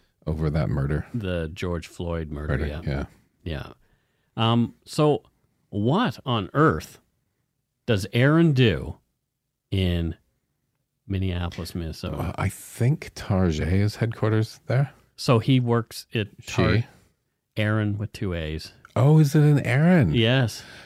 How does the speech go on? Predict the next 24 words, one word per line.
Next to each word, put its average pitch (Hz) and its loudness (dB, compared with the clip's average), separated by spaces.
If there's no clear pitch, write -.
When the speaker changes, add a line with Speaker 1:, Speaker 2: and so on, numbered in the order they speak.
Speaker 1:
An 120 4
Aaron 139 4
with 139 2
two 139 2
A's, 143 2
not 123 4
an 120 2
Aaron 120 2
with 113 0
an 113 2
E. 110 0
Speaker 2:
Yeah, 95 0
so 120 -4
I'm 120 2
assuming 107 0
Aaron 107 -2
with 113 -4
two 113 -4
A's 87 -2
is, - -8
is 85 -8
Speaker 1:
Ah. 139 4
Speaker 2:
of 110 2
the 98 -2